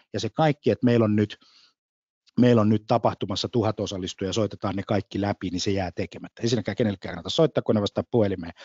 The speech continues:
tuntemattoman numeroon. Mut sitten kannattaa soittaa, kun se on antanut luvan ja pyytänyt sitä. Eiks niin? Ja, ja, ja HubSpotin C R M:ssä sä näet sieltä kontaktin timelineista siitä ajasta, mitä se on tehnyt,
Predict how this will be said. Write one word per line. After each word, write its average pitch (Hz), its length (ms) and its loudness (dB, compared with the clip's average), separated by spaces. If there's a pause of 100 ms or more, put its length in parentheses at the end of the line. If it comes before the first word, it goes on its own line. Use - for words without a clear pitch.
(240)
tuntemattoman 90 580 -2
numeroon. - 360 -16 (340)
Mut 120 140 -2
sitten 214 260 2
kannattaa 98 400 -2
soittaa, 104 300 -2
kun 107 120 -4
se 110 40 2
on 107 40 2
antanut 117 300 0
luvan 170 320 4
ja 92 80 -2
pyytänyt 185 420 2
sitä. - 260 -16 (260)
Eiks 117 200 -2
niin? - 260 0 (1040)
Ja, 117 300 4
ja, 120 240 0
ja 143 140 4
HubSpotin 196 360 2
C 175 280 6
R 151 140 4
M:ssä 123 320 0 (460)
sä 117 100 0
näet 139 340 4
sieltä 110 280 0
kontaktin 156 600 2
timelineista 113 640 2
siitä 123 260 -4
ajasta, 127 380 2
mitä 95 180 -6
se 98 100 -8
on 98 100 -8
tehnyt, 104 260 -8